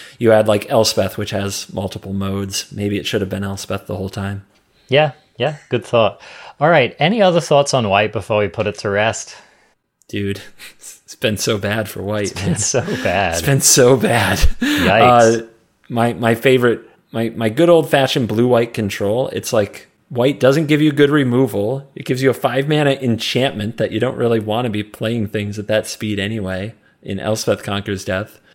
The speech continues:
Speaker 1: Like, what's the two mana white card that they could play that you'd actually be afraid of? There, there just isn't one anymore.
Speaker 2: No.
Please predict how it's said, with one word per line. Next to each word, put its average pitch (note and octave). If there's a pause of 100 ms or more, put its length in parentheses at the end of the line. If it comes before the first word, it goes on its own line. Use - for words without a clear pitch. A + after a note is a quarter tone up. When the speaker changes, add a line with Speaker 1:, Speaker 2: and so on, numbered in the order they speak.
(140)
Speaker 1:
Like, C#3+
what's B3
the -
two -
mana C#3
white G#2+
card F#2+ (300)
that -
they A#2
could A2
play G2+
that G2
you'd F#2+
actually G#2
be G2
afraid F2+
of? F#2
There, G2+ (160)
there D3
just - (160)
isn't G2
one G2
anymore. G2
Speaker 2:
No. F2+